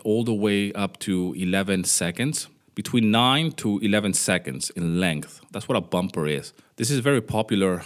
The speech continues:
uh, when it comes down to transitions, and this could be used in T V. This could be used, uh, in a podcast, actually. This could be used in, uh,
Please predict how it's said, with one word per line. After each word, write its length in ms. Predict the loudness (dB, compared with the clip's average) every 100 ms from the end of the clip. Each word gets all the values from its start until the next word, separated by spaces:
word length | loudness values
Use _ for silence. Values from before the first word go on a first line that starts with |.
| -6
uh, 340 | -4 -4 -6 -6
when 180 | -2 -2
it 80 | -2
comes 220 | -6 -2
down 220 | -2 -2
to 260 | -2 -4 -4
transitions, 720 | -4 -2 0 0 0 -2 -2
and 100 | -2
this 160 | -2 -2
could 180 | -6
be 80 | -6
used 420 | -4 -2 -2 -2
in 100 | -6
T 280 | -6 -6 -4
V. 380 | 0 2 0 -2 -14 _ -20 -20 _
This 120 | -18
could 160 | -12 -8
be 80 |
used, 440 | -4 -2 -2 -4 -4
uh, 200 | -4 -6
in 140 | -6
a 40 | -6
podcast, 560 | -2 -4 -4 -8 -8
actually. 460 | -8 -8 -6 -4 -4
This 240 | -4 -10
could 140 | -10 -8
be 80 | -6
used 420 | -4 -4 -4 -6
in, 160 | -6
uh, 360 | -4 -4 -6